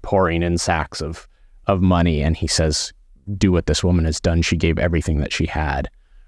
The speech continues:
right? Like, the, the, um, underlying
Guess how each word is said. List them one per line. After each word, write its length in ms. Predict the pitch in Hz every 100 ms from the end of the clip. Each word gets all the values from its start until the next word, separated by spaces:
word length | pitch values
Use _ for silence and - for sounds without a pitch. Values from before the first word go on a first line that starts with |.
| -
right? 240 | 95 92
Like, 200 | 95 90
the, 360 | 101 85 80 69 - -
the, 420 | 87 80 73 78 - -
um, 460 | - - - - -
underlying 800 | 101 101 104 92 87 87 87